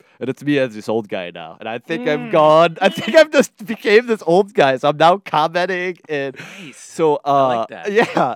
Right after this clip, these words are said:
Speaker 1: I'm now, like, sharing groups. I'm sharing Andy's video 'cause Andy's videos are ridiculous. But people think, I actually think it's real. And they think I'm a boomer. Like, so when I'm posting, like, so he had, like, two hundred views on a video.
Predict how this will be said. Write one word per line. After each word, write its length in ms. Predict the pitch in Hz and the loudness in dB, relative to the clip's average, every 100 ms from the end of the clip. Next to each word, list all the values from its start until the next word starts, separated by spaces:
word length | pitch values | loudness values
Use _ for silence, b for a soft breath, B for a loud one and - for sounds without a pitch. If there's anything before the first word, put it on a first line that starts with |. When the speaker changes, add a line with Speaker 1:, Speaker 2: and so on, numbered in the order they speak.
| - | -4
Speaker 1:
I'm 140 | 160 | -2
now, 280 | 175 196 214 | 0 0 -2
like, 200 | 165 165 | -8 -10
sharing 320 | - 160 170 | -8 -6 -6
groups. 400 | 135 143 185 - | -8 -4 -4 -4
I'm 140 | 127 147 | -8 -8
sharing 300 | - 185 180 | -4 -4 -4
Andy's 480 | 135 143 151 151 _ _ | -4 -6 -4 -8 _ _
video 400 | 131 123 139 151 | _ -8 -6 -6
'cause 120 | 156 127 | -8 -8
Andy's 340 | 170 226 180 | -8 -8 -10
videos 280 | 151 147 117 | -6 -4 -4
are 40 | 110 | -8
ridiculous. 680 | 110 123 135 185 220 240 _ B B B | -10 -10 -10 -8 -8 -10 _ B B B
But 160 | - 156 | -12 -10
people 240 | 196 208 | -10 -8
think, 260 | 208 196 175 139 | -6 -4 -4 -2
I 180 | 156 | -2
actually 320 | 156 151 165 160 | 0 -2 -2 -4
think 220 | 175 156 | -6 -6
it's 160 | 143 | -10
real. 380 | 131 147 190 214 | -8 -4 -2 -4
And 120 | 147 | -4
they 80 | 143 | -6
think 240 | 170 190 147 | -4 -6 -4
I'm 160 | 151 | -2
a 80 | 151 | -2
boomer. 460 | 131 147 160 202 196 | -6 -6 -4 -4 -4
Like, 160 | 151 | -6
so 120 | 160 | -8
when 120 | 135 131 | -6 -6
I'm 80 | |
posting, 500 | 120 160 196 - 175 139 | -4 -4 -4 -6 -12 -8
like, 180 | 139 139 | -10 -10
so 220 | 135 117 b b | -10 -10 b b
he 140 | - 220 | -12 -8
had, 100 | 214 | -6
like, 100 | 156 | -8
two 160 | - | -2
hundred 260 | 170 160 139 | -2 -2 -4
views 240 | 139 160 | -6 -6
on 120 | 127 107 | -4 -8
a 40 | |
video. 440 | 101 107 104 101 | -8 -10 -8 -12